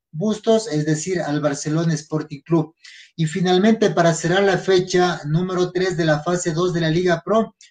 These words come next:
tendremos, eh, partido de Guayaquil City, eh,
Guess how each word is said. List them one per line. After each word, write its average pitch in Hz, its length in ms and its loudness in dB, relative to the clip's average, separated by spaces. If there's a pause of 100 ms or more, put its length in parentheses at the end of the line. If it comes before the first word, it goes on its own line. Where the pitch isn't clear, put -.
(220)
tendremos, 175 600 -4
eh, 151 480 -2
partido 165 600 0
de 151 140 -4
Guayaquil 151 500 -2
City, 190 680 -6
eh, 147 380 -2